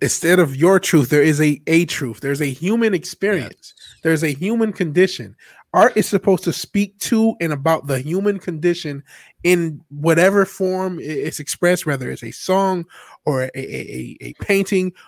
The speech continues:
Speaker 1: or a film or a television show or a, even a podcast. I like to think there's an art to this.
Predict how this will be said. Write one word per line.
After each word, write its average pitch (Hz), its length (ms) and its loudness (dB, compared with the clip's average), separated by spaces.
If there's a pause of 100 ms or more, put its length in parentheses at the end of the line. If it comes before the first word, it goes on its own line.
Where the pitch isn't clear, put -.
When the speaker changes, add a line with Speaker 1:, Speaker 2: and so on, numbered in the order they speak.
(160)
Speaker 1:
or 127 140 2
a 113 80 -6
film 185 500 0
or 127 160 -8
a 117 60 -12
television 180 560 0
show 165 400 0 (260)
or 180 240 0 (240)
a, 208 260 4
even 262 220 4
a 247 60 2
podcast. 170 560 2
I 175 60 -4
like 196 160 0
to 214 40 -6
think 190 160 -12
there's 180 140 -2
an - 80 -6
art 190 220 0
to 170 60 -18
this. 202 320 4